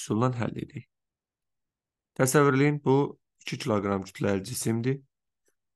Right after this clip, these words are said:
Sürəti V-dir. Bilmirik, sadəcə bir kəmiyyət olaraq qoyuram yerinə. Burada üç kiloqram kütləli cisimlə mütləq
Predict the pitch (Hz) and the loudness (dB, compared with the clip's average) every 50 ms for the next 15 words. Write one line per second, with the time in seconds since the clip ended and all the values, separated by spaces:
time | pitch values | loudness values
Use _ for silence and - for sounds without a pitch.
0 | _ _ _ _ _ _ _ - - - - 147 135 127 123 123 - 120 110 101 | _ _ _ _ _ _ _ -10 -2 2 4 6 6 6 4 2 -2 -4 -4 -2
1 | 98 104 104 101 98 - - 123 135 131 _ _ _ _ _ _ _ - 151 143 | 2 4 6 6 6 4 2 -2 -4 -6 _ _ _ _ _ _ _ 0 2 4
2 | 123 101 98 110 101 - - 117 110 104 110 104 107 107 - - 113 110 110 117 | 4 4 2 0 -2 -2 0 0 0 2 0 0 -2 -2 -2 0 0 2 2 2
3 | 117 - 101 98 95 98 98 - 107 104 98 98 98 98 101 104 101 113 131 156 | 0 0 -2 -2 -4 -6 -4 -2 0 0 0 0 0 0 0 0 2 2 2 0
4 | 165 - - - - - _ _ _ _ - 165 160 143 160 147 117 - - _ | 0 -4 -10 -20 -20 -20 _ _ _ _ 4 6 6 6 6 4 4 2 -4 _
5 | _ _ _ _ _ _ _ _ _ - 151 156 156 - - 147 127 117 110 110 | _ _ _ _ _ _ _ _ _ 2 2 2 2 0 0 2 4 4 4 4
6 | 107 104 98 95 - - - - 104 104 101 95 - 107 - - 139 139 139 151 | 2 2 0 -2 -6 -8 -4 -2 0 0 0 -2 -4 -4 -4 -2 -2 0 0 0
7 | 147 135 123 135 143 139 - - 107 - | 0 2 2 0 0 0 -2 -4 -4 -4